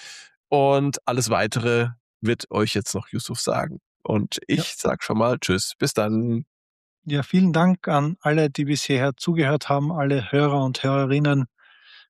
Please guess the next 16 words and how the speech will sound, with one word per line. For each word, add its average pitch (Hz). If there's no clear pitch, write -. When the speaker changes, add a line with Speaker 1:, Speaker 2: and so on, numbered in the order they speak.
Speaker 2:
Ähm, 123
mir 143
wurde 147
letztens 143
übrigens 139
gesagt 147
bei 139
einem 135
Feedback, 147
dass -
ich, -
äh, 127
äh, 180
zu 156
wenig 143
gendere. 143